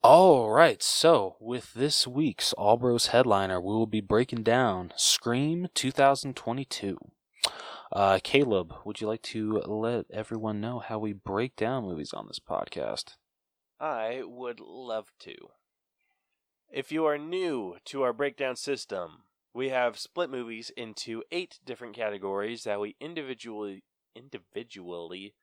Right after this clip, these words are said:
Speaker 2: score to come to a final All Bros letter grade. Uh, the eight categories that we score are story,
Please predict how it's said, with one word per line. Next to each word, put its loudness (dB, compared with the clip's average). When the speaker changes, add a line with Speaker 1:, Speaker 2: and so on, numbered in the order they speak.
Speaker 2:
score -4
to -12
come -10
to -10
a -8
final -2
All 2
Bros -6
letter -6
grade. -14
Uh, -6
the -8
eight -12
categories -6
that -4
we -12
score -6
are -2
story, -6